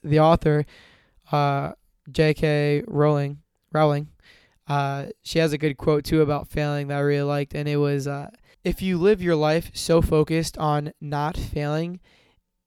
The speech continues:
you're, it's impossible not to, it's impossible to live your life without failing at something,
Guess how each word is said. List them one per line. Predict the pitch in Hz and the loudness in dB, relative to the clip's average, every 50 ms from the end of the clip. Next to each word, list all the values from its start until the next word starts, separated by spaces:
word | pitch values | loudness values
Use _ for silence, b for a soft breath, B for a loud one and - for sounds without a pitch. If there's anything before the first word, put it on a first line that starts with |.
| _ - | _ 2
you're, | 170 165 165 165 165 - - | 4 6 6 6 4 2 -2
it's | - 170 - - - 185 | -6 -6 -6 -4 -2 -2
impossible | 165 147 - - 185 190 175 - - 156 151 | 2 2 4 4 4 2 2 2 0 -2 -2
not | 147 151 151 156 - | 0 -2 -2 -2 -2
to, | - 156 - - _ _ - - | -4 -6 -6 -8 _ _ -8 -6
it's | 175 - - | -6 -2 -2
impossible | 185 - - - 190 196 190 - 175 160 | 0 0 0 2 2 0 0 0 -2 -2
to | - - 151 | -2 0 0
live | 151 170 160 147 | 2 2 2 4
your | 151 | 2
life | 151 151 151 147 143 - | 2 2 2 0 0 0
without | 156 151 151 143 147 | 0 0 0 -2 -2
failing | 147 156 151 151 147 139 | -2 -2 -2 -2 -2 -4
at | 143 151 | -6 -4
something, | - - 156 147 139 - - 156 143 | 0 0 0 0 -2 -6 -12 -12 -14